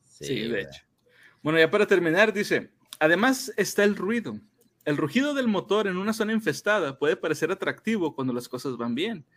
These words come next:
Speaker 2: pero un motor encendido, por muy bueno que sea el, el silenciador, genera más ruido que el paso más estridente de un humano. Si te encuentras en un vehículo que por cualquier razón no puede avanzar ni un metro más,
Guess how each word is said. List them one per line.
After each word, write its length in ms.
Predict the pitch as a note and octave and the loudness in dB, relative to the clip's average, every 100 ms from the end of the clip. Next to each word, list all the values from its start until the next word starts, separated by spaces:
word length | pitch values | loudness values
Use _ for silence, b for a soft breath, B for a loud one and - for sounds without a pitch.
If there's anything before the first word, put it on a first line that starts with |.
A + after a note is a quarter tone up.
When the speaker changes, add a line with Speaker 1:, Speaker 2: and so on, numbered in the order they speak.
| b b b | b b b
Speaker 2:
pero 200 | C#3 B2+ | 0 0
un 60 | D#3+ | 2
motor 280 | G#3+ G#3+ A#3 | 0 2 2
encendido, 680 | A3 E3+ D#3 A#3+ G#3+ E3+ | 2 0 0 0 0 -2
por 160 | - C3 | -2 0
muy 180 | E3 B3 | 2 2
bueno 280 | A#3+ A#3+ A#3 | 2 0 0
que 100 | E3+ | -2
sea 280 | F3 G3+ | 2 0
el, 340 | G3 D#3 D3 B2+ | 0 0 -2 -2
el 120 | C#3 | -4
silenciador, 640 | C3 C#3+ C#3 F3+ F#3+ C#3+ C#3+ | -2 -2 -2 0 0 0 -2
genera 340 | - D3 E3+ | -2 0 0
más 180 | G#3 G#3 | 0 0
ruido 440 | F#3 A3+ E3+ D#3 | 0 0 0 -4
que 100 | - | -2
el 140 | C3+ C3 | -2 0
paso 260 | C#3+ D3 | -2 -2
más 400 | E3+ E3 F3+ - - | -2 -2 -2 -6 -8
estridente 680 | C#3+ - C#3 C3 D3 D#3+ D#3 | -8 -4 -2 0 -2 -2 -4
de 100 | D3 | -4
un 100 | D3 | -4
humano. 380 | C#3+ G#3 D3 - B B - | -4 -6 -8 -14 B B -6
Si 160 | - C#3 | -6 0
te 80 | C#3+ | 2
encuentras 420 | C3+ G3 A#3+ A#3 | 4 2 2 2
en 100 | G#3+ | 4
un 100 | A3+ | 8
vehículo 480 | A#3 B3 A#3 E3 C3+ | 6 6 2 0 0
que 80 | B2+ | -2
por 220 | C3 B2 | -4 0
cualquier 320 | C#3 C3+ D4 | -2 2 0
razón 420 | G3+ - G3+ A#2+ | 0 0 2 2
no 140 | C#3 E3+ | 0 2
puede 160 | G#3+ | 4
avanzar 500 | A3+ F#3+ D3+ F3+ F3 - | 4 2 0 0 0 -2
ni 140 | D3 | 0
un 120 | A3+ | 2
metro 260 | A#3+ A#3 F#3 | 2 2 2
más, 320 | D3 G#3+ - | 2 0 -4